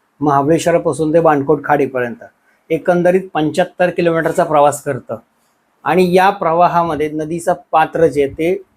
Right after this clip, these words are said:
पूर्ण उ-, तीव्र उतरायचं आहे. दुसरी गोष्ट,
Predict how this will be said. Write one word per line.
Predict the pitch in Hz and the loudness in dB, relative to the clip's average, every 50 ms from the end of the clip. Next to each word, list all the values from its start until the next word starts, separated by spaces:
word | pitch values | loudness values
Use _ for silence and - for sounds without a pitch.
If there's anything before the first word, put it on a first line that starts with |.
| _ _ - _ | _ _ -6 _
पूर्ण | 180 185 190 190 190 | 2 4 4 6 4
उ-, | 180 170 165 | 4 2 0
तीव्र | - - _ _ - 185 185 185 | -4 -8 _ _ 2 4 4 6
उतरायचं | 180 165 151 - 139 135 127 127 120 113 - - | 4 4 2 0 -2 -2 -2 -4 -6 -8 -8 -8
आहे. | 139 - - _ _ _ _ _ _ _ _ _ _ _ 156 156 | -8 -10 -10 _ _ _ _ _ _ _ _ _ _ _ -8 -6
दुसरी | 170 160 220 208 | -2 2 4 4
गोष्ट, | 208 202 208 202 190 202 214 | 6 6 4 4 2 2 2